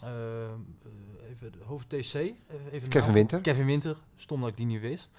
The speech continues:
Speaker 1: Eh, heb ik gehoord in een podcast een tijdje terug bij jullie.
Speaker 2: Mhm.
Speaker 1: Een heel verfrissend geluid. En ik denk dat vooral hij de, eh, de credits hiervoor moet krijgen. Want ik kan me herinneren,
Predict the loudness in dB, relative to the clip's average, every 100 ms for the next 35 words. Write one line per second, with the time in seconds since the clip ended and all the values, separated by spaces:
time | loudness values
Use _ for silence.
0 | -20 -20 -20 -8 0 4 6 6 6 6
1 | 6 4 2 0 -2 -2 -4 -4 -6 -4
2 | -6 -2 -2 -2 -8 -6 -4 -2 -4 -6
3 | -6 -8 -8 -12 _ _ -20 -16 -6 2
4 | 4 4 2 -2 -2 -2 -2 -2 0 0
5 | -4 -4 -6 -6 -12 -8 -4 -4 -4 -10
6 | -18 -8 -2 -2 -4 -12 _ -10 -6 -4
7 | -4 -6 -10 -12 -20 _ _ _ -8 -6
8 | -6 -2 0 0 0 2 2 2 0 0
9 | 0 -2 -6 -16 -6 -4 -2 -4 -8 -14
10 | 2 4 6 4 4 4 4 2 0